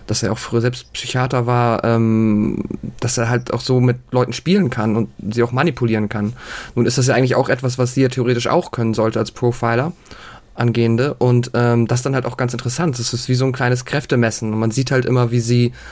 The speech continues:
versucht, die Fassung zu bewahren, möglichst keine Blöße zu zeigen. Und, ähm, das ist, ja, man könnte es, vielleicht finden manche es auch unspektakulär, aber es ist echt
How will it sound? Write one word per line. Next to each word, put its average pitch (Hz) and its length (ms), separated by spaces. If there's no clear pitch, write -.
versucht, 123 320
die 135 60
Fassung 143 300
zu - 140
bewahren, 127 480
möglichst 123 460
keine 123 180
Blöße 127 320
zu - 140
zeigen. 123 500
Und, 120 360
ähm, 117 500
das 120 160
ist, - 340
ja, 110 280
man 113 140
könnte 131 220
es, 127 220
vielleicht 131 240
finden 147 160
manche 127 200
es 123 100
auch 123 80
unspektakulär, 160 580
aber 131 120
es 120 100
ist 123 80
echt 120 220